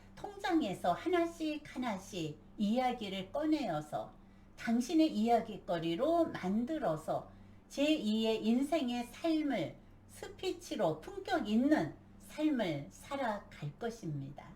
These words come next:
여러분, 시니어 스피치로 나를 브랜드화 시켜라. 스피치로 나를 브랜드화 시켜라 하기 위해서 지난 삼십, 사십 년 동안에 살아온 경험을 갖고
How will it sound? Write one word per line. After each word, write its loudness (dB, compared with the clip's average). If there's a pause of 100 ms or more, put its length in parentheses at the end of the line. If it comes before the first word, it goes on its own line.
(1120)
여러분, 0
시니어 4
스피치로 -4
나를 2
브랜드화 0
시켜라. -6 (520)
스피치로 -2
나를 0
브랜드화 -2
시켜라 -6 (280)
하기 -8
위해서 -2 (240)
지난 0
삼십, 2
사십 -4
년 -2
동안에 -2 (200)
살아온 0
경험을 2
갖고 -4